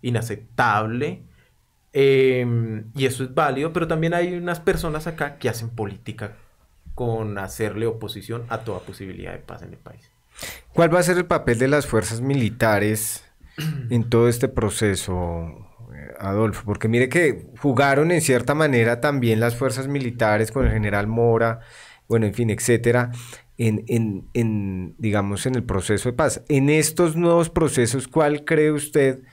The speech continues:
Speaker 2: que va a ser ese papel? Y con un presidente, obviamente, que fue guerrillero,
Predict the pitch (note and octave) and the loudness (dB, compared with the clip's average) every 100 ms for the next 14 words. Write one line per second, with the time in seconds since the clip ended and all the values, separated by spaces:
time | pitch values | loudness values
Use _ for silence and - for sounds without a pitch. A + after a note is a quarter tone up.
0 | - - _ - B2 A2+ C3 B2+ D3 C#3+ | -20 -20 _ 0 2 2 2 2 0 0
1 | A#2+ F3+ B2+ E2+ - - _ - - E3+ | 0 2 2 0 -10 -20 _ -20 -4 0
2 | D#3+ D#3 C3 B2 B2 C#3+ D3 D3+ A#2+ B2 | 2 4 4 2 2 2 4 4 4 2
3 | C3 C#3+ C#3 C#3 C3 B2 C#3 D3+ - B2+ | 2 4 2 0 -2 -2 0 0 0 -2
4 | A2 - B2 C#3 C#3 D3 C#3 D3+ C#3+ C3 | -2 2 2 4 4 4 4 6 6 6
5 | C3 B2+ | 2 0